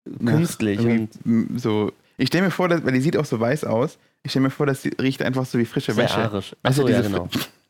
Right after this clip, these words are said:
Speaker 1: <laughs> Wie riecht denn arisch?
Speaker 2: Naja, weil du gesagt hast, sehr weiß.
Speaker 1: Ja, ich weiß, aber wie riecht denn arisch?
Speaker 2: Ja, es riecht halt sehr sauber.
Speaker 1: <laughs>
Speaker 2: Weil du gerade gesagt hast, weiße Wäsche.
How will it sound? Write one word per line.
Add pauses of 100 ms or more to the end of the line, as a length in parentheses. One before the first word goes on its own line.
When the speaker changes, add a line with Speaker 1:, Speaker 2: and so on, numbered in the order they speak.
(140)
Speaker 1:
<laughs>
Wie
riecht
denn
arisch? (140)
Speaker 2:
Naja,
weil
du
gesagt
hast,
sehr
weiß. (720)
Speaker 1:
Ja,
ich
weiß,
aber
wie
riecht
denn
arisch?
Speaker 2:
Ja,
es
riecht
halt
sehr
sauber.
Speaker 1:
<laughs>
Speaker 2:
Weil
du
gerade
gesagt
hast,
weiße
Wäsche.